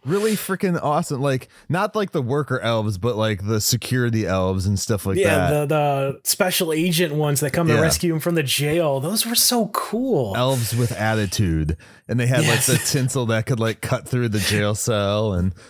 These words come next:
Speaker 1: f-, jetpacks and stuff. We didn't see any jetpacks in the, the show. So
Speaker 2: No, but there was
Speaker 1: Yeah, yeah. We'll
Speaker 2: And we
Speaker 1: get to
Speaker 2: saw
Speaker 1: that.
Speaker 2: that division. We'll get into that when we get
Speaker 1: Yeah.
Speaker 2: to <laughs> But, yeah, uh,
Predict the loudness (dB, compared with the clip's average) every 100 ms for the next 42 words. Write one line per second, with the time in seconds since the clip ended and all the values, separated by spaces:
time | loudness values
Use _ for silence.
0 | _ -4 -2 0 0 0 -2 -2 0 0
1 | -2 -2 0 -2 0 0 0 -2 0 0
2 | 0 0 -2 -2 0 0 2 2 0 -4
3 | -12 _ -6 -2 0 2 2 0 -2 _
4 | -20 -20 -20 -20 -6 -4 0 2 2 2
5 | 0 -2 -2 -2 -10 _ _ -8 -6 0
6 | 0 0 0 0 -2 -10 -14 _ _ _
7 | _ _ -20 -20 _ _ 0 0 0 -8
8 | -4 2 2 2 -2 0 2 0 0 2
9 | 0 -2 -2 -2 0 -2 -2 0 0 0
10 | -2 -2 -2 0 0 0 2 2 2 2
11 | 0 -6 -12 -20 _ _ -12 -10 -10 -16
12 | -18 -20 -6 -4 -2 -2 0 2 2 0
13 | 0